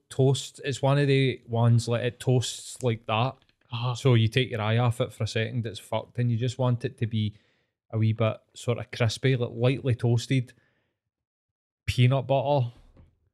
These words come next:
Speaker 1: Holy shit, man.
Speaker 2: That sounds amazing.
Speaker 1: You're
Speaker 2: Did I
Speaker 1: gonna
Speaker 2: pull
Speaker 1: love
Speaker 2: that out in the, was I eating that at the comedy night?
Speaker 1: I think so, mate, aye.
Speaker 2: That's 'cause
Speaker 1: Or
Speaker 2: I'm
Speaker 1: did, did I see it on your Instagram story or something?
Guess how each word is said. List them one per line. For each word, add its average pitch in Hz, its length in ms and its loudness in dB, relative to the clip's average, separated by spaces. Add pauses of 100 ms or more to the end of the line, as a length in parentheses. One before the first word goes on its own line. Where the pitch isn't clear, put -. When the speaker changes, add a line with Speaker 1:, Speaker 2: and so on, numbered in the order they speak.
(320)
Speaker 1:
Holy 123 380 2
shit, 110 340 -4
man. 120 280 -2 (300)
Speaker 2:
That 160 120 4
sounds 170 220 6
amazing. 143 340 8
Speaker 1:
You're - 80 6
Speaker 2:
Did 175 100 4
I 170 60 8
Speaker 1:
gonna - 80 4
Speaker 2:
pull 180 160 8
Speaker 1:
love 175 200 6
Speaker 2:
that 160 80 2
out 156 80 0
in 156 100 2
the, 147 260 6 (180)
was 143 160 4
I 151 120 6
eating 156 260 4
that 151 180 2
at 143 100 -6
the 143 60 -2
comedy 202 360 4
night? 240 220 4 (420)
Speaker 1:
I - 80 -20
think 120 180 -2
so, 151 140 -2
mate, 156 220 -2
aye. 127 240 0 (140)
Speaker 2:
That's 139 180 -4
'cause 139 240 4
Speaker 1:
Or 131 60 6
Speaker 2:
I'm 127 60 8
Speaker 1:
did, - 180 0
did 117 160 0
I 113 40 4
see 123 180 -2
it 117 80 -4
on 120 80 -2
your 110 120 0
Instagram 147 460 -2
story 151 240 -4
or 156 60 -6
something? 151 340 -8